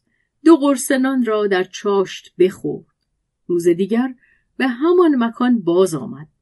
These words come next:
عجوز را در آن مکان ندید. از او جویان گشت. خبر نیافت. روزی از روزها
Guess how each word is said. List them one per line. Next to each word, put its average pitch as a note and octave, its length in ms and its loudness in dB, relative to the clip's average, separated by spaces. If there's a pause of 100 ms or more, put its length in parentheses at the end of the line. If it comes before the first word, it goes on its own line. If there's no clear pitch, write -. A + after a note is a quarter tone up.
(520)
عجوز E3+ 520 -4
را G3 120 2
در G3+ 180 -2
آن A#3+ 240 2
مکان A#3 440 0
ندید. G3+ 340 -4 (640)
از C#4+ 220 2
او D#4+ 200 6
جویان G3+ 540 0
گشت. - 540 -16 (100)
خبر D#3+ 400 0
نیافت. E3+ 560 -4 (640)
روزی D3 300 2
از C3+ 200 -8
روزها F#3 580 -4